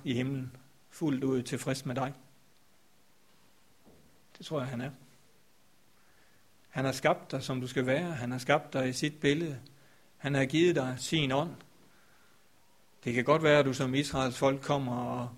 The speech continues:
svigter i nogle ting, men han har valgt at tilgive dig,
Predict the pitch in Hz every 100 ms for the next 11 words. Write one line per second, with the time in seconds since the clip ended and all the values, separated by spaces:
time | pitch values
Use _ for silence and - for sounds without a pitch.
0 | - - - 151 151 131 127 127 127 123
1 | 139 143 - - - - 143 156 131 123
2 | 139 165 - - - 139 - 147 156 139
3 | 123